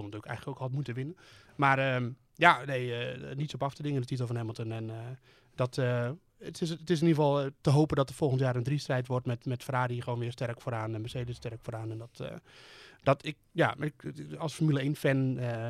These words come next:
dat zijn we natuurlijk allemaal ook, dan, dan hoop je natuurlijk gewoon tot een, eh, een,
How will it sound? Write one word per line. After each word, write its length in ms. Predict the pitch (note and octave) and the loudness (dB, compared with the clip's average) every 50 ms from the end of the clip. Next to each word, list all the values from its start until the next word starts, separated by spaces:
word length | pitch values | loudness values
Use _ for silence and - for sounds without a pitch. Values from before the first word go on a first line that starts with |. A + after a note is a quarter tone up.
| C#3+ F#3 | -6 -6
dat 240 | - D3 A#2+ B2 A#2+ | -8 -8 -8 -8 -6
zijn 140 | - A#2 G#2 | -4 -4 -4
we 40 | A2 | -4
natuurlijk 180 | G#2+ G#2+ G#2 A#2+ | -6 -6 -4 -4
allemaal 300 | A2 G#2+ A2 B2+ C#3+ C3 | -4 -4 -2 0 0 0
ook, 160 | A2+ B2 - | 0 0 0
dan, 360 | - C3 B2+ A#2 A#2 A#2+ C3 | 0 0 0 0 -2 -4 -2
dan 140 | B2+ C3 B2 | -2 0 0
hoop 180 | A2+ C3 C3+ C3 | 2 0 0 0
je 60 | C3 | -2
natuurlijk 260 | B2 A#2+ A#2 A#2 - B2 | -6 -6 -6 -8 -8 -6
gewoon 120 | A2 A2 | -6 -6
tot 180 | - B2 A#2 - | -6 -8 -8 -6
een, 140 | A2+ A2+ | -6 -6
eh, 380 | A2 A2 A#2 C#3+ - _ G3+ F#3+ F3+ | -6 -6 -8 -10 -12 _ -16 -10 -6
een, 260 | D3+ B2+ A#2+ A#2+ | -4 -4 -4 -4